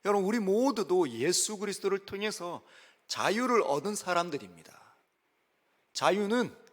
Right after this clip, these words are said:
예수 그리스도를 발견했을 때만 비로소 나에게 참되게 주어진다는 것입니다. 근데 예수를 잃어버리면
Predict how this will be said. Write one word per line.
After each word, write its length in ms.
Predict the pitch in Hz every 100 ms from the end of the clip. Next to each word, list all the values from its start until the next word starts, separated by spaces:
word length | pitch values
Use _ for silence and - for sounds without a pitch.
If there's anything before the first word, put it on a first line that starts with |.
| - - - -
예수 360 | 139 214 - 233
그리스도를 320 | 240 - 214
발견했을 680 | - 151 196 214 208 220 240
때만 480 | - 190 196 156 - - -
비로소 320 | - 240 226 190
나에게 340 | 185 180 170
참되게 540 | - 240 254 254 208
주어진다는 680 | 180 180 185 160 147 139 135
것입니다. 600 | 113 - 92 82 - 65 _ _ _ _ _ _ _ _ _ _ -
근데 140 | 175
예수를 420 | 190 220 233 240
잃어버리면 880 | 202 202 220 240 208 202 220 120 92